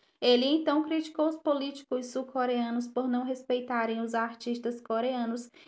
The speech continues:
e por não reconhecerem o verdadeiro soft power do país, ou seja, o B T S, e sua recusa em isentar os membros. Ele também criticou o governo pelo seu constante fracasso em pôr fim à guerra entre o Norte e o Sul,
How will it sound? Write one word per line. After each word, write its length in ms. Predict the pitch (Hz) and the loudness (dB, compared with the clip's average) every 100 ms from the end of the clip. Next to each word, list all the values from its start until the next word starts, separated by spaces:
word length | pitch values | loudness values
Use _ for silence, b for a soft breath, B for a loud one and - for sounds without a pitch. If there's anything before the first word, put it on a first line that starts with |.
| - | -6
e 80 | 302 | 2
por 200 | 359 349 | 6 6
não 180 | 330 | 6
reconhecerem 880 | 330 320 320 302 302 302 302 262 269 | 4 2 0 2 4 2 2 0 0
o 80 | 262 | -2
verdadeiro 680 | 254 262 240 254 226 226 240 | -2 -2 0 0 2 0 0
soft 540 | 240 247 285 302 - 311 | 0 0 0 -4 -8 -6
power 440 | 302 247 233 247 247 | 0 2 4 2 0
do 140 | 233 | -6
país, 540 | 233 294 320 285 302 - _ - | 0 2 2 0 -4 -10 _ 6
ou 180 | 339 359 | 6 6
seja, 460 | - 233 247 294 | 4 2 4 2
o 100 | 285 | 0
B 160 | 285 285 | -2 -6
T 200 | - 311 | -2 2
S, 480 | 247 247 - 285 B B | 4 4 0 -8 B B
e 100 | 403 | 2
sua 220 | 359 359 | 4 6
recusa 640 | 339 330 320 320 277 311 285 | 6 6 2 0 0 2 2
em 260 | 240 233 240 | 0 0 0
isentar 520 | 240 277 302 262 233 | 0 0 2 2 2
os 140 | 262 | 0
membros. 520 | 262 226 196 190 202 - b b | -2 -2 -4 -6 -8 -12 b b
Ele 160 | 330 | 4
também 360 | 440 440 403 403 | 6 4 4 2
criticou 480 | 370 359 359 349 330 | 4 2 2 2 2
o 40 | |
governo 480 | 302 320 302 294 294 | 4 4 4 2 2
pelo 240 | 302 285 | 2 0
seu 200 | 285 285 277 | 2 0 0
constante 520 | 277 277 269 262 262 | -2 -2 -4 -4 -6
fracasso 680 | - 262 262 254 247 262 262 | -2 -2 0 0 0 -2 -2
em 180 | 240 240 | -2 0
pôr 220 | 226 233 | -2 -4
fim 240 | 240 240 | -4 -2
à 100 | 233 | -2
guerra 420 | 233 233 247 240 | -2 -2 -2 -4
entre 300 | 220 220 220 | -4 -6 -4
o 80 | 240 | -4
Norte 480 | 262 247 240 240 - | -2 -2 -2 -4 -6
e 20 | |
o 80 | 285 | -6
Sul, 400 | 320 - 311 359 | -4 -2 0 -2